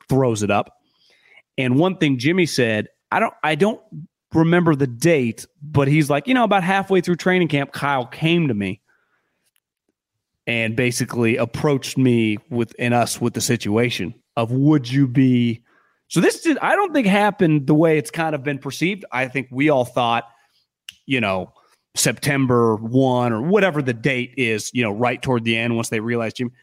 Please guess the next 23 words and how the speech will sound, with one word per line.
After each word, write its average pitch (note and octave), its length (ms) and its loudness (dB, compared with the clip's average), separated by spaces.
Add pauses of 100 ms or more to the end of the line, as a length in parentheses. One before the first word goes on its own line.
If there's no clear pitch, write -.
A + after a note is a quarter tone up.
(460)
I D#3 240 0
think C4+ 180 0
these B3+ 160 0
conversations, G3+ 680 2
Guy, C#3+ 200 0
were C3+ 160 2
happening C3 600 -2 (360)
much F3 440 4
earlier D#3 400 4
in C#3 60 2
August B2 420 -2
when B2+ 180 -6
what E3+ 180 0
was D3 140 -6
going D#3 240 0
on, A#2+ 340 -2
the B2+ 80 -4
roller D3+ 480 2
coaster D3 540 -2
of B2+ 160 -2
the F#3 80 -8
training F3+ 480 0
camp, F#2+ 220 -10